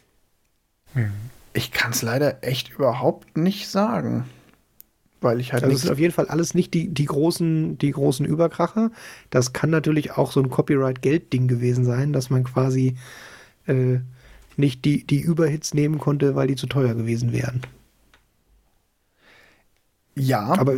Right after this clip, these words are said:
Speaker 3: super Lieder sind's, also da gebe ich dir recht, total. Der, der Teil, äh, sie fahren durch die Landschaft und es läuft gute Musik, an dem hatte ich auch sehr viel Spaß.
Speaker 2: Ja.
Speaker 3: Und beim Slapstick musste ich mich ab und zu ein bisschen in,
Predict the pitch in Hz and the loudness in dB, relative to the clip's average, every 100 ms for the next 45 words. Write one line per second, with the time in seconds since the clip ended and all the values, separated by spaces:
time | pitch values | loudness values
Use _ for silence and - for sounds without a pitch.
0 | 143 147 151 170 175 170 160 147 127 - | 0 0 2 2 0 2 -2 -2 -4 -4
1 | 131 123 123 127 127 - 135 - 135 123 | -2 -2 0 -2 -2 -2 0 2 0 -2
2 | - - 131 127 - _ _ _ - - | -6 -4 -2 -2 -6 _ _ _ -20 -20
3 | _ - 143 135 156 - 156 160 - 139 | _ 0 0 2 0 2 0 0 2 0
4 | 135 135 127 151 151 131 127 131 127 151 | 0 -2 0 2 2 0 0 0 2 0
5 | 147 139 131 135 - 147 143 139 165 196 | 0 -2 2 0 2 0 0 2 0 2
6 | 131 127 139 143 127 151 - - 110 127 | 0 2 2 0 -2 -2 0 -2 -2 -4
7 | - - 127 - - - - _ _ _ | -2 -2 -4 -8 -20 -20 -20 _ _ _
8 | _ _ _ _ _ _ _ _ _ _ | _ _ _ _ _ _ _ _ _ _
9 | _ - 139 139 127 - - 117 127 139 | _ -2 2 2 0 -4 0 0 0 -2
10 | - 143 160 - 156 147 156 147 139 156 | 0 0 0 0 0 0 0 0 -2 -2
11 | 139 131 143 - 160 143 139 135 151 135 | -2 0 0 2 0 0 -2 0 0 0
12 | 143 139 143 | 0 0 0